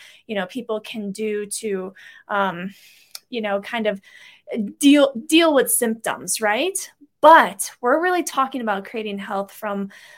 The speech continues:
the ground level, from the foundational level. And that really takes a lot of self-responsibility. That, that involves taking charge of your own health. So we're gonna be talking from that lens, from that angle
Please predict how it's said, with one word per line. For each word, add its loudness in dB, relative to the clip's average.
the -4
ground -4
level, -2
from -14
the -10
foundational -2
level. -4
And 0
that 4
really -4
takes -6
a -2
lot 0
of -4
self-responsibility. -4
That, -2
that 6
involves 0
taking -4
charge -2
of -2
your 0
own -4
health. -2
So -2
we're -2
gonna -2
be -8
talking -8
from -6
that -2
lens, -8
from -10
that -4
angle -10